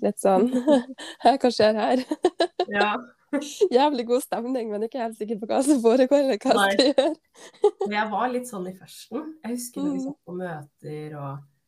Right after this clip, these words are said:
Speaker 2: jeg var jo med på alle møtene, men jeg, det er ikke før nå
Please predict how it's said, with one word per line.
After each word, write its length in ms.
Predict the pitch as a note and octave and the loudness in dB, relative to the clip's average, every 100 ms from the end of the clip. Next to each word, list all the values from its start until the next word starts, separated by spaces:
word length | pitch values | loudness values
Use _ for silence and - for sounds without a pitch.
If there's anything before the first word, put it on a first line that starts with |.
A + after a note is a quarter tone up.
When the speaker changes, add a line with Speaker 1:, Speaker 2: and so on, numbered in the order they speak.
| _ _ _ F3+ | _ _ _ -12
Speaker 2:
jeg 160 | E3+ | -10
var 200 | E3 D#3+ | -10 -10
jo 80 | G#3 G3 | -8 -8
med 220 | D#3 D3 | -10 -14
på 120 | - F#3+ | -14 -14
alle 220 | E3 E3 | -12 -12
møtene, 440 | E3+ D#3+ _ - A3+ | -12 -14 _ -14 -10
men 180 | F#3+ | -8
jeg, 380 | F3 D#3+ E3 E3 E3 _ _ _ | -8 -8 -8 -10 -14 _ _ _
det 120 | F3+ | -16
er 80 | E3 | -12
ikke 220 | A#3+ A#3 | -12 -12
før 160 | G#3+ F#3+ | -10 -10
nå 220 | F3 E3 | -8 -8